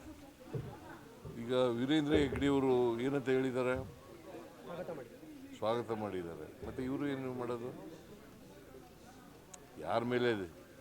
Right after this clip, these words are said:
Speaker 1: ದೂರಿದೆ ಅವರೇ ಸ್ವಾಗತ ಮಾಡಿದ್ದಾರೆ. ಸತ್ಯ ಹೊರಗಡೆ ಬರಬೇಕು, ಸತ್ಯ ಗೊತ್ತಾಗಬೇಕು ಜನಗಳಿಗೆ, ಇವರು ನಮ್ಮ ಮೇಲೆ ಇದ್ದಂಥ ಅನುಮಾನದ ತೂಗುಗತಿ ಪರಿಹಾರ ಆಗಬೇಕು ಅಂತ ಹೇಳಿ ಹೇಳಿದ್ದಾರೆ ಅವರೇ.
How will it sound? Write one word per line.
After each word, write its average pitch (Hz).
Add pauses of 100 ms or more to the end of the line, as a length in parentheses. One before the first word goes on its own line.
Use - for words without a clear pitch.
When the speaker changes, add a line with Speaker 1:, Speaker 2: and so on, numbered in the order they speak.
(760)
Speaker 1:
ದೂರಿದೆ 92 (760)
ಅವರೇ 139
ಸ್ವಾಗತ 127
ಮಾಡಿದ್ದಾರೆ. 110
ಸತ್ಯ 117
ಹೊರಗಡೆ 101
ಬರಬೇಕು, 92 (280)
ಸತ್ಯ 113
ಗೊತ್ತಾಗಬೇಕು 101
ಜನಗಳಿಗೆ, 87 (1200)
ಇವರು 107
ನಮ್ಮ 104
ಮೇಲೆ 110
ಇದ್ದಂಥ 101 (420)
ಅನುಮಾನದ 110
ತೂಗುಗತಿ 107 (800)
ಪರಿಹಾರ 117
ಆಗಬೇಕು 98
ಅಂತ 98
ಹೇಳಿ 120
ಹೇಳಿದ್ದಾರೆ 98
ಅವರೇ. 80